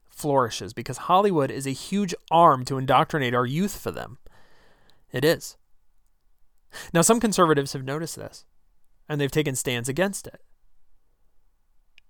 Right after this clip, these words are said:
Right? P-, Andrew Breitbart was a big one who noticed this. He took stands against it. Charlie Kirk, you know,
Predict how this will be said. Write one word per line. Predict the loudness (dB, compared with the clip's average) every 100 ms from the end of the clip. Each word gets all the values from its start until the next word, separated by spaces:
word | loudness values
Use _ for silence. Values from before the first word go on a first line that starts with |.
| _ _ _ -12
Right? | -8 -8 -10 -14
P-, | -14 -2
Andrew | 2 4 6
Breitbart | 8 8 6 -4 -6
was | -10
a |
big | -4 2 2 2
one | -6 -6
who | -10
noticed | -10 -10 -10 -10
this. | -10 -14 -20 _ _ _ _ _
He | -8
took | -4 -4 _ _ _ -10
stands | -4 -2 -2
against | -4 -6 -6
it. | -14 _ _ -20 -20 _ _ _ _ _ _ _ _ -20 _ _ _ _ _
Charlie | -4 0 2
Kirk, | 4 4 4 -6
you | -6
know, | -4 -6